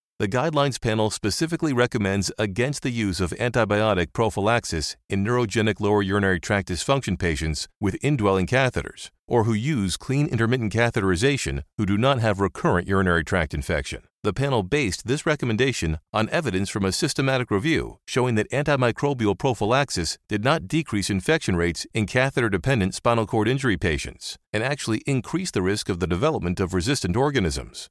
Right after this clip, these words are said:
However, in patients who are clean intermittent catheterization dependent with recurrent urinary tract infections, antibiotic prophylaxis may be initiated after shared decision-making discussing the risks of resistant organisms. Conclusions.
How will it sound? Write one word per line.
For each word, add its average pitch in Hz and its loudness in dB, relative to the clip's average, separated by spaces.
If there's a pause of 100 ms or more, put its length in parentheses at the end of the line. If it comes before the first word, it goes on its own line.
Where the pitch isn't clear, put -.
(180)
However, 117 0 (140)
in 110 0
patients 143 -2
who 123 2
are 95 2
clean 139 -2
intermittent 113 0
catheterization 98 0
dependent 85 -2
with 101 -2
recurrent 104 0
urinary 101 2
tract 107 0
infections, - -2 (220)
antibiotic 123 2
prophylaxis 107 0 (100)
may 120 -2
be 156 -4
initiated 82 -2
after 113 -2
shared 139 -2
decision-making 87 0
discussing 123 0
the 98 2
risks - -2
of 95 -2
resistant 98 0
organisms. 98 -2 (640)
Conclusions. 156 -2